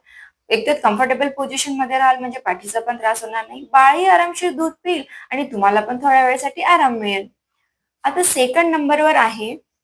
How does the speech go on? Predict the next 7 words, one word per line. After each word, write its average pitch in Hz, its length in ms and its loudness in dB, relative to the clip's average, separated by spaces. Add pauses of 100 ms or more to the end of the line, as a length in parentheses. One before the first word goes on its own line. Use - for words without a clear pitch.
(720)
सेकंड 269 400 0
नंबरवर 254 440 0 (140)
आहे 220 580 -2
ते 269 80 -4
म्हणजे 262 500 -6
no 247 280 0
mobile. 220 760 2